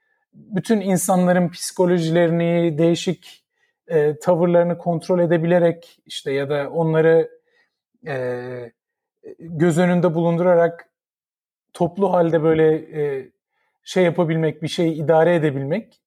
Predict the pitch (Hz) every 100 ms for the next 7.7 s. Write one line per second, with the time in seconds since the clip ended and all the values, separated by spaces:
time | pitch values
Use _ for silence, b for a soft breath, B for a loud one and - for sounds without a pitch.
0 | 151 147 143 143 - _ _ _ _ _
1 | _ - 151 123 - 190 220 185 196 196
2 | 180 143 127 - 170 151 - 175 180 175
3 | 170 151 151 143 - 151 247 _ _ _
4 | _ _ _ _ _ 165 151 147 156 151
5 | 196 185 147 123 - _ _ - 123 120
6 | 123 117 123 113 110 _ _ _ 175 -
7 | _ - 175 - 156 123 127